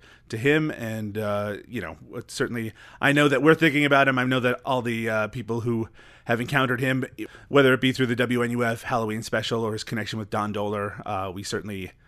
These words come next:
uh, you know, we, we, we want him to know that we're, uh, we're thinking about him during what must be a really difficult time.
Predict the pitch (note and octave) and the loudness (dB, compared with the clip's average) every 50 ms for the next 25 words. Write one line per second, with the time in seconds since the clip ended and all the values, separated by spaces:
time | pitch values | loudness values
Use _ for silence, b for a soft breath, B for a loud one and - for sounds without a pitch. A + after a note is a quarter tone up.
0 | b b b b - E2+ F#2 F#2+ F2+ F2+ F2+ E2+ - - G2 A2 G2 D#2 - F2+ | b b b b -6 -4 -4 -2 -2 -4 -4 -6 -8 -10 -8 -8 -10 -10 -10 -10
1 | A#2 B2+ B2+ D#3+ D3+ D3 D3 - D#3 D3+ D3 C#3 D3 C#3+ C#3 B2+ B2+ C3 C3 B2+ | -10 -8 -2 0 0 0 0 -2 -2 0 4 4 6 4 4 2 2 2 2 2
2 | B2 A2 A#2+ A#2+ - C#3 C#3+ C#3 B2+ A#2 A2+ G#2+ G#2 G#2 G#2+ C#3 B2+ A#2+ - D3 | 2 0 -2 -4 -4 -2 0 2 2 2 2 2 0 -2 -2 -4 -6 -2 0 0
3 | C3+ A2+ A#2 A2+ A2 G2+ G#2 G2+ G2 G2 G2 F#2+ G2+ G2+ G2 G2+ G#2 F#2+ - - | 0 0 0 -4 -4 -2 -2 -4 -4 -4 -6 -6 -6 -6 -6 -8 -8 -10 -10 -10
4 | D3 C3 A#2 - - A2+ G2+ G2+ G2 G#2 G#2+ F#2+ F#2 F2 E2+ F2 - - - D#2+ | -8 -8 -6 -6 -6 -6 -6 -6 -6 -6 -8 -8 -8 -10 -12 -14 -14 -14 -16 -16
5 | - - - E2+ | -16 -16 -16 -16